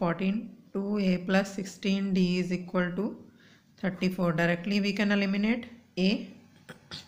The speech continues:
by changing sign।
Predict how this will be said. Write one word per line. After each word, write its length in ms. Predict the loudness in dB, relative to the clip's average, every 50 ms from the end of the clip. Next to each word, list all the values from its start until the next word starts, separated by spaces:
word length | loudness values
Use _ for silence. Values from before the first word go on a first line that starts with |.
| -20 -20 -16 -10 -8 -6 -6 -8 -8 -12 -14 -16 -18 -20 -20 -20 -20 -20 _ _ -20 -20 -20 -12 -8 -2 2 2
by 140 | 4 4 4
changing 400 | 2 2 2 2 2 2 2 0 0
sign। 280 | 0 0 2 2 0